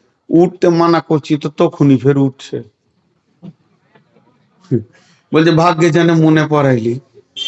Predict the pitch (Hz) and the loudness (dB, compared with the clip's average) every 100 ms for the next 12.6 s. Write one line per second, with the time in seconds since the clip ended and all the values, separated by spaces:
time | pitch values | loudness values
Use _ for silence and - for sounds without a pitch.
0 | - 104 120 139 160 175 165 196 190 208 | -6 -2 0 2 2 0 0 0 2 4
1 | 202 175 151 147 131 104 - - - - | 4 2 2 2 0 -4 -12 -16 -20 -8
2 | 160 147 190 - _ 480 - - 143 160 | -2 0 0 -6 _ -12 -12 -2 0 2
3 | 160 143 139 147 143 139 131 135 131 120 | 2 2 2 2 2 2 2 2 0 -2
4 | 123 127 _ _ - - - 131 131 120 | -4 -10 _ _ -20 -10 0 2 2 2
5 | 117 117 117 113 - - - 160 180 185 | -2 -2 -6 -10 -16 -12 -4 0 2 2
6 | 190 180 180 180 185 180 165 165 165 160 | 2 4 2 2 2 0 0 0 0 2
7 | 165 165 160 160 151 139 - 151 147 151 | 2 2 2 2 0 0 0 0 0 -2
8 | - 143 123 208 - _ _ _ 147 151 | -4 0 0 -2 -8 _ _ _ 2 4
9 | 170 175 170 170 - 165 156 - - - | 4 4 0 -2 -2 0 0 -2 -12 -20
10 | - 208 214 180 180 185 135 110 - 101 | -2 0 2 0 2 0 0 -4 -6 -14
11 | - _ _ _ 143 147 165 165 208 165 | -16 _ _ _ 0 2 2 0 0 0
12 | - 170 165 139 151 160 | -2 0 0 0 -2 -2